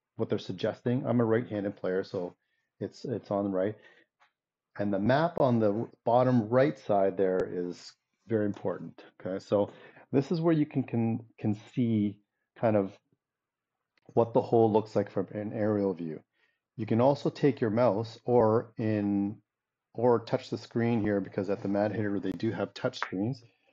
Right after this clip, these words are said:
You can touch to see exactly where you wanna hit to. See, if I wanna hit right to the pin, it's hundred fifty-eight. If you can kinda click and drag or just touch wherever.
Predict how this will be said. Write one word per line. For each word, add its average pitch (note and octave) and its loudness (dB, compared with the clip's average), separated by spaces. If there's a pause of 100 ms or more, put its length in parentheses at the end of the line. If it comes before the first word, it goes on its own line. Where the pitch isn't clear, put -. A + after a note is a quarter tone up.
(180)
You B2 2
can F3 -2
touch F#3 0
to F3 -2
see D#3+ 2
exactly C3 2 (840)
where B2 2
you B2+ 4
wanna A#2 2
hit A2 -10
to. C#2+ -8 (840)
See, - -12
if - -6
I A#2+ 4
wanna C3 2
hit C3+ -2
right B2 2
to C#3 -4
the B2+ -4
pin, C#3+ -2
it's C3+ -4
hundred A2+ -4
fifty-eight. B2+ 0
If A2+ -4
you - -20 (100)
can D#3 -6
kinda C3+ -2 (240)
click - -2
and A#2 0
drag A#2 4
or G2+ -2
just - -10
touch - -4
wherever. A2+ 2